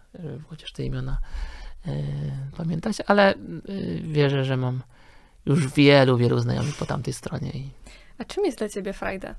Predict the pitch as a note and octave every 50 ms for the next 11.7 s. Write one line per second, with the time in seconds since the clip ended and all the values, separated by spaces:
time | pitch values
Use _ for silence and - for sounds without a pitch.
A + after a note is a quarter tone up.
0 | - - - - - - A3 G#3 - - G#3+ G#3 G#3+ - - - - - - A#3
1 | A3 - G#3 G#3 - - - - - - - - - - - - - - - -
2 | - - - - - - - G#3+ G#3 G#3+ G3+ A3 G#3+ A3 G#3+ G3 G3 G3 G3 G3+
3 | - - G3+ G3 G#3 - - G#3 F#3+ F#3+ - - - F#3 F#3 F#3 F#3+ G3 G#3 -
4 | G3+ G3 - - A#3+ A#3 - - _ - F#3 F#3 - - F#3 F#3+ F3+ F3+ F3+ F#3
5 | F#3 - - - - - - - _ - - - - - - - _ - - -
6 | - - - - - - - - - - - - _ _ - _ _ _ _ _
7 | _ - - _ _ A#3+ E3 D#3+ F3 F3+ - - - - - E3 E3+ F#3 - F#3
8 | E3 E3+ D#3 - - - E3 E3 D#3+ D#3+ D#3 D3+ D3 - - - C#3+ C#3+ D3 D3
9 | - - - D#3 D3+ D3+ D3+ - D#3 D3+ - - - - - D#3 - - D3+ C#3+
10 | C3+ A#2+ B2+ A#2+ B2 A#2+ B2+ C3 B2+ B2 - E4+ D#4+ - - B2+ B2 A#2+ C3+ B2
11 | - - - B2+ B2 A#2+ - - D#3+ - - B2+ A#2+